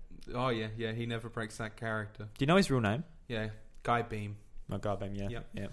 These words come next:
Speaker 1: He, he worked on, he worked on half the maps of Advanced Warfare, which is probably one of the weaker cods, but
Speaker 2: It's all his fault.
Speaker 1: <laughs>
Speaker 2: So disrespectful.
Speaker 1: You know, um, from somebody coming that, and I've had to discuss that a couple times because, like,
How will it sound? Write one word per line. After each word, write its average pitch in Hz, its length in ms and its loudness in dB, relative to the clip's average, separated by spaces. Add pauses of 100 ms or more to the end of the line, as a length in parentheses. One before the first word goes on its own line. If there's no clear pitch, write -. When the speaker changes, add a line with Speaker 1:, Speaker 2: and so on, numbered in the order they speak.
(340)
Speaker 1:
He, 113 220 -2
he 123 100 0
worked 123 300 2
on, 120 340 -2 (100)
he 123 140 -4
worked 120 220 -4
on 107 100 -4
half 131 260 0
the 131 60 0
maps 123 340 0
of 110 100 -4
Advanced 110 460 -4
Warfare, 104 440 -4
which 107 200 -8
is 104 120 -6 (180)
probably 120 240 -2
one 117 140 0
of 113 40 -2
the 110 60 -2
weaker 110 260 -2
cods, 110 440 -2 (100)
but 104 240 -4 (840)
Speaker 2:
It's - 120 -8
all 117 140 4
his 110 180 -2
fault. 107 260 0 (300)
Speaker 1:
<laughs> 143 340 8
Speaker 2:
So 147 260 8
disrespectful. 120 640 0
Speaker 1:
You 143 120 6
know, 123 320 6 (720)
um, 120 380 0
from 135 240 0
somebody 139 280 4
coming 123 300 2
that, 117 240 -2 (800)
and 131 160 0
I've 131 80 0
had 151 160 4
to 139 60 0
discuss 127 440 0
that 113 100 0
a 110 40 -4
couple 110 260 -6
times 110 360 -4
because, 113 520 -4
like, 107 300 -2